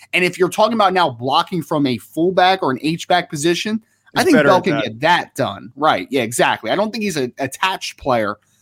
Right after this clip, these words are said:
Speaker 1: but in a detached role as a blocker, I think Bell might have more upside than Billingsley just 'cause he has a little more of a power profile to him.
Speaker 2: So if we were kinda, if we were to project where we would take these guys,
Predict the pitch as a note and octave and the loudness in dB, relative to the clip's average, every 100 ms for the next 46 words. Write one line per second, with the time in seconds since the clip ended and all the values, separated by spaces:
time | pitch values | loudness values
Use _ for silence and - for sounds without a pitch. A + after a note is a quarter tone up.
0 | _ - E3+ F3 D3 C3+ G#3 G#3 F#3+ E3+ | _ 0 2 4 2 2 -2 -2 0 0
1 | E3 - D3 C#3 A#2 G#2 A#2 A2 - G#2 | -2 0 2 2 0 -4 -2 0 -2 -8
2 | - _ _ - F3+ G3+ D#3 E3 D#3+ D3+ | -10 _ _ -2 0 0 2 2 4 2
3 | D#3 D3 C#3 C#3+ C#3+ - C3+ B2+ A2 G#2 | 4 2 4 2 2 0 0 0 -2 -2
4 | D#3+ D#3 B2+ C3 B2 - B2+ B2+ C#3 C#3+ | 0 2 2 -2 -4 -6 -2 0 0 2
5 | C3+ A2+ - - C3+ A2 - F#2+ - A#1 | 0 -2 -4 0 0 0 -6 -10 -10 -12
6 | - - C2 - _ _ _ _ _ _ | -12 -16 -20 -20 _ _ _ _ _ _
7 | _ _ _ _ _ - E3+ D#3+ C#3 F#3 | _ _ _ _ _ 0 2 2 4 4
8 | F#3+ G3 F#3+ F3 D3+ C3+ - _ _ _ | 4 2 2 2 2 0 -2 _ _ _
9 | _ D3 C#3 F3+ F3 G3+ - D3+ D3 A2+ | _ -4 2 4 6 4 0 -6 -6 -2
10 | C#3+ D#3 C#3+ - - - _ _ _ _ | 2 2 0 -8 -12 -12 _ _ _ _
11 | _ - C#3+ D#3 C#3+ C#3+ B2+ - D3 C#3 | _ -6 2 4 4 2 2 2 0 0
12 | C#3 B2 - B2+ A2+ G#2+ - | -4 -4 -4 -2 -4 -6 -10